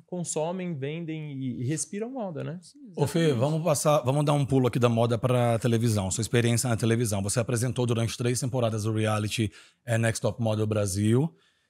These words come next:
Speaker 3: Depois você teve um quadro junto com o Fausto, né? No
Speaker 2: Faustão, dois
Speaker 3: Faustão.
Speaker 2: anos e meio.
Speaker 3: Fez novela na Globo duas vezes. Tem uma coisa que a gente tava lendo aqui: você participou do Two and a Half Men?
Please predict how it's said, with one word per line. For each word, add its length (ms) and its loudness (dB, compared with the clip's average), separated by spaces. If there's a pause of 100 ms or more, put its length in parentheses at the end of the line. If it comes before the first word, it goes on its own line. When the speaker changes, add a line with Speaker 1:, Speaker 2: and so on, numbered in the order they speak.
(340)
Speaker 3:
Depois 720 2
você 440 -2
teve 300 0
um 80 -2
quadro 360 0
junto 240 -2
com 100 -4
o 40 -4
Fausto, 380 -4
né? 400 0
No 160 -2
Speaker 2:
Faustão, 180 0
dois 120 -2
Speaker 3:
Faustão. 260 4
Speaker 2:
anos 140 -2
e 40 -8
meio. 460 -10 (360)
Speaker 3:
Fez 240 2
novela 500 4
na 140 0
Globo 380 2
duas 300 0
vezes. 380 0
Tem 180 0
uma 240 0
coisa 220 0
que 80 -6
a 40 0
gente 120 -4
tava 220 2
lendo 240 -2
aqui: 220 -8
você 180 -6
participou 420 -6
do 120 0
Two 320 -4
and 80 -2
a 40 -2
Half 300 -4
Men? 380 -4